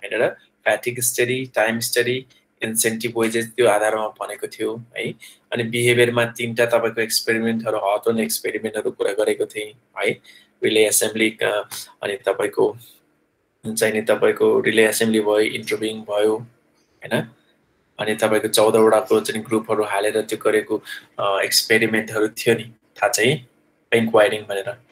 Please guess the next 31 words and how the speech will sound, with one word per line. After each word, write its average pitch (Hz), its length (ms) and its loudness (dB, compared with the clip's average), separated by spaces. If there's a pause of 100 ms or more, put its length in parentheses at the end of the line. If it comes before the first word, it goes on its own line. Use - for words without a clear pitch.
(540)
यो 117 80 -2
चिजहरू 110 460 2
भएको - 500 -2
थियो, 113 440 -4 (480)
right? 120 240 2 (460)
भनौँ 127 160 4
न, 120 160 0 (440)
सबैको 170 560 4 (600)
मैले 131 160 2
भने 123 200 2
कि, 131 280 -4 (920)
अ, 127 160 4
तपाईँहरूमध्ये 139 640 4
पनि 143 200 0
कतिजनालाई 123 480 0
scientific 113 560 -6
राम्रो 107 260 -8
होला, 107 260 -6
होइन 123 400 -18
र? 76 160 -10 (440)
कतिजनालाई 107 440 -2
अब 101 120 -4
तपाईँको 101 340 -6
behavior 104 420 -4
हुनसक्छ, - 480 -8
यो 107 320 -6
अहिले - 100 2
पढ-, - 440 0
पढौँला 101 280 0
फेरि, 113 340 -10 (640)
है? 156 120 -12